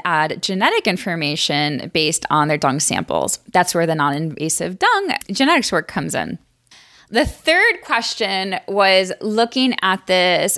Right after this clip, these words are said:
from a different angle. So in addition to looking at the observations, we would also look at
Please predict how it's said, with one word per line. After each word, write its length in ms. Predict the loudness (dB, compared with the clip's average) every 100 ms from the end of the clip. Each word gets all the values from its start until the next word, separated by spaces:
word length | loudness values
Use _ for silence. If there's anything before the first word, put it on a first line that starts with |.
| -6
from 600 | -6 0 4 4 2 2
a 80 | -2
different 640 | 0 -2 -2 -2 -2 -4
angle. 460 | -4 -4 -2 -2 -4 -8 _ -20 _ -16 -16 -16 -10
So 540 | -4 0 2 4 2 2
in 100 | 0
addition 520 | 0 0 0 2 2
to 160 | 2 2
looking 480 | 2 0 0 -2 0
at 460 | 2 4 2 0 -4
the 340 | -2 0 0 0
observations, 1000 | 0 2 2 4 2 0 0 0 -2 -4 -8 -14 -16 -6
we 640 | -4 0 0 2 2 2 0
would 580 | 0 2 4 4 2 0 0
also 920 | 0 0 0 0 2 2 4 2 2 -2
look 540 | -6 -2 0 0 -2 -10 -4
at 640 | -2 0 0 -2 -2 -6